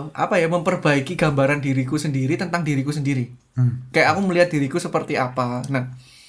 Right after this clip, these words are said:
Speaker 1: itu kan yang aku dapat kan.
Speaker 2: Ya.
Speaker 1: Terus ketika aku membandingkan dengan apa yang temanku atau orang di sosial media yang sangat fokusnya kepada mungkin finansial gitu, nah, terus aku jadi soal standar itu. Jadi aku ngeliat kayak, ini apakah aku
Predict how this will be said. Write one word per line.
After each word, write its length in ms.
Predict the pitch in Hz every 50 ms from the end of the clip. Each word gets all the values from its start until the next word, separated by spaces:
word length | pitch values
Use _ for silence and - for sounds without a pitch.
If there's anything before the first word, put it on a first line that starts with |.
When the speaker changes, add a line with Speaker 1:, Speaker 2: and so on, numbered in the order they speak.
| - - -
Speaker 1:
itu 120 | - 170 196
kan 140 | 226 262 262
yang 100 | 262 240
aku 140 | 233 220 226
dapat 340 | 180 156 151 175 - - -
kan. 220 | - 117 110 - 135 - - _ - - - _ _ -
Speaker 2:
Ya. 180 | - 120 113 - - - - - -
Speaker 1:
Terus 220 | - - 208 208 208
ketika 320 | - 214 202 214 233 220
aku 100 | 226 226
membandingkan 520 | 220 190 165 156 147 143 151 151 180 196
dengan 240 | 190 165 147 143 139
apa 200 | 139 143 - 160 165
yang 140 | 165 170 170 165 165 170 170 165
temanku 540 | - - 160 160 160 160 160 160 156 180 175
atau 360 | 165 156 156 165 160 156 151
orang 200 | 151 151 156 156
di 80 | 156 147
sosial 280 | - 147 135 - 151 143
media 580 | 147 151 143 131 131 131 131 135 139 151 156 151
yang 260 | 151 151 143 139 139 151
sangat 380 | - 151 139 139 139 135 -
fokusnya 460 | - - 147 147 151 143 - 156 139
kepada 220 | 139 151 147 139 135
mungkin 260 | 131 131 127 151 135
finansial 580 | - 135 135 139 139 143 143 - 165 165 165 165
gitu, 300 | 143 143 143 - 147 147 - - - - - - _ _ _ _ -
nah, 100 | 160 151
terus 140 | 147 - -
aku 140 | 254 269 185
jadi 200 | 185 143 160 160 156 143 156 -
soal 260 | - - - 202 190
standar 300 | 190 190 185 175 160 156
itu. 160 | 214 220 226
Jadi 200 | 190 151 170 156
aku 140 | 196 214 254
ngeliat 200 | 254 247 240 240
kayak, 180 | - 220 - - - - - - _ _ _ _ _ _ _ _
ini 380 | - 185 180 180 190 214 262 277
apakah 580 | 226 220 220 208 196 190 - - 208 185 185 185
aku 100 | -